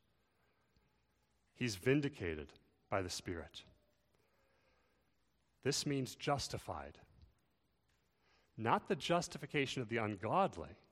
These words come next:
because Jesus is perfectly righteous, but the justification of the righteous one. This is a big concept,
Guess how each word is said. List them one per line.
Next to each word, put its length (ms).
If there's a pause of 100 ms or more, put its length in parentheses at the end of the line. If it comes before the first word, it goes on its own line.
(500)
because 260
Jesus 460
is 220 (100)
perfectly 400
righteous, 720 (960)
but 140
the 80
justification 760
of 80
the 100
righteous 680
one. 320 (1200)
This 160
is 220 (120)
a 60
big 320
concept, 540